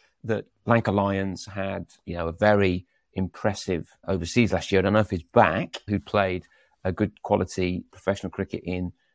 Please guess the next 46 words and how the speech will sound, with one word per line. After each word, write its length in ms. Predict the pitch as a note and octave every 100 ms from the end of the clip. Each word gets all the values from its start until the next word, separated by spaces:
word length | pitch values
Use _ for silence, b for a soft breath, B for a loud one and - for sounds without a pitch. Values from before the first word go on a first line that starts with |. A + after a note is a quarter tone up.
| -
Sri 200 | - F#2+
Lanka 280 | G2 G2+ -
in 120 | F#2
years 320 | F#2 F2 E2+
gone 220 | - E2+ E2+
by, 360 | E2+ D#2 D#2
and 240 | F2+ F#2+ G#2
they, 140 | A2+
they 200 | G#2+ C3
were 420 | B2 C3+ C3+ B2+ B2 _ _ _ _ _ _ -
in 120 | B2
the 60 | A2
promotion 360 | A2 G#2+ G#2+
race 120 | G2+
for 60 | F#2+
most 240 | G2 G2+
of 80 | -
the 60 | E2
season. 420 | - E2+ F2+ G#2 _ _ _
So, 240 | - G2 -
so 160 | G2+
they're 160 | G2+ A2
one 180 | G#2+ A2
side 220 | G2 F2
that 100 | -
I 60 |
think 240 | - F#2 -
might 100 | F2+
be 80 | F2
worth 160 | F#2
keeping 220 | - -
an 100 | F2+
eye 40 | F2+
on, 200 | E2+ F2+
and 100 | G2
look, 160 | G#2
certainly 340 | - A#2 E2 F2+
looking 260 | G#2 G2+
to 80 | -
see 140 | - F2
whether 180 | E2
that 180 | E2+ E2+
O 60 | F2+
P 200 | F2 F#2
has 160 | E2 -
returned. 320 | - A#2